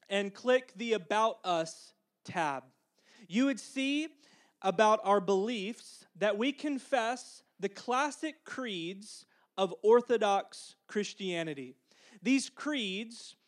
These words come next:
are several hundred years old, and they are what Catholics, Protestants, Orthodox, Christians from all over the world can say yes and amen to.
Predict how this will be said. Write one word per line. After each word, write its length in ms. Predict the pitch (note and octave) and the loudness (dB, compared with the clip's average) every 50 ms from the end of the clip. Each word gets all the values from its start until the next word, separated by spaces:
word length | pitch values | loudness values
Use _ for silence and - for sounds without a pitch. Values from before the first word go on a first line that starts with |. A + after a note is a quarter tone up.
| _ _ | _ _
are 160 | - G3+ G#3 | -2 0 0
several 520 | G3 - - - C4 C#4 D4 C#4+ D#4+ D#4+ B3+ | 0 -2 -4 0 2 2 4 4 4 2 0
hundred 380 | G3+ B3+ C4 B3 B3 A#3+ G3+ | 0 -4 -4 -4 -6 -6 -6
years 300 | G#3 G#3+ A3 A3+ G#3 E3+ | -6 -6 -6 -6 -4 -2
old, 320 | F3+ D#3+ E3 F3+ G3+ A#3 A#3 - - - - - | 0 0 2 0 0 -2 -4 -8 -18 -20 -10 -4
and 220 | G#3 G#3+ G#3+ G#3 | -2 -2 2 4
they 160 | B3 C4 C4+ | 4 6 6
are 160 | C4+ C4 B3+ | 8 6 6
what 360 | B3 A#3 A#3+ A#3+ A#3 A3+ - - _ _ _ _ _ _ - | 6 6 6 4 4 4 2 -4 _ _ _ _ _ _ -8
Catholics, 760 | - - A#3+ B3+ C4 A#3+ - C4 C4 C4 B3+ C4 - - - | -2 0 2 2 2 0 0 0 0 0 0 -2 -8 -16 -18
Protestants, 840 | - - A3+ B3 A#3+ A#3+ A#3+ A#3+ A#3 - - B3 A#3+ A#3 A#3 - - - | -12 -2 2 4 4 4 4 2 -2 -4 -2 -2 -2 -2 -4 -8 -10 0
Orthodox, 760 | - A3+ A#3 A#3 A#3 - A3+ A3 G#3+ G#3+ G#3+ G#3 - - - - _ _ _ - | 4 6 6 6 4 2 0 2 2 2 2 0 -4 -10 -20 -20 _ _ _ -10
Christians 580 | - A#3+ D4+ E4 D#4 - - - D#4+ D#4 D4 - | -4 0 2 2 2 0 -4 -6 -6 -6 -6 -6
from 200 | - C#4 C4+ C#4+ | -4 0 2 6
all 240 | D4 D#4 D#4+ D#4+ | 6 8 8 6
over 160 | D#4 D4+ C#4+ C#4+ | 4 2 0 -2
the 80 | C#4 | 0
world 360 | C4 B3 A#3 G#3 G3 G3 F#3 | 2 2 4 4 4 2 2
can 140 | - G#3+ G3 | 0 -6 -8
say 220 | F#3 - G3+ F3+ E3+ | -6 -4 -2 -2 -2
yes 560 | D#3+ D3+ D3 F3 B3+ C4 B3 - - - - - | -2 -4 2 4 4 4 4 2 -4 -12 -10 -6
and 140 | A3 G#3 | -4 -2
amen 400 | G#3 G3+ G3 F#3+ F3+ F3 E3 D#3+ | 0 0 0 0 0 -2 -2 -4
to. 380 | D#3 - - D#3+ C#3+ C3 C3+ - | -6 -8 -8 -8 -8 -8 -10 -14